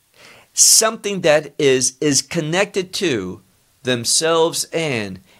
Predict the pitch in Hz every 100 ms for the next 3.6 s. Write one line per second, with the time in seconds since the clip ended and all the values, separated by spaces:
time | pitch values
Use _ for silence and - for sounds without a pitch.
0 | - 143 143 - 123 - 147 143 135 113
1 | 113 - 90 _ _ _ - - - 147
2 | 135 131 160 190 208 202 190 - 180 143
3 | 127 139 143 131 135